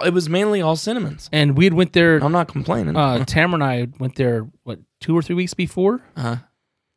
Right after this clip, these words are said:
Speaker 2: Um, we,
Speaker 1: Yeah.
Speaker 2: we had drove through. I didn't have binoculars, but, um, I didn't see a single green wing when we went through there.
Speaker 1: Hmm.
Speaker 2: Of course, I wasn't, you know, stopping as much. I was, we were kinda just driving, and, um,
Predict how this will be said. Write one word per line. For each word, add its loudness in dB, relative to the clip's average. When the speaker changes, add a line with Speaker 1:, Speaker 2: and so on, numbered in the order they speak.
Speaker 2:
Um, -2
we, 4
Speaker 1:
Yeah. 2
Speaker 2:
we 6
had 4
drove 2
through. 4
I 4
didn't 2
have 0
binoculars, -4
but, 4
um, 0
I 2
didn't 0
see -4
a -4
single -2
green -6
wing -8
when -10
we -8
went -10
through -20
there. -14
Speaker 1:
Hmm. -2
Speaker 2:
Of -16
course, -4
I 0
wasn't, -4
you -10
know, -10
stopping -6
as -12
much. -12
I -8
was, -12
we -12
were -10
kinda -10
just -18
driving, -12
and, -14
um, -18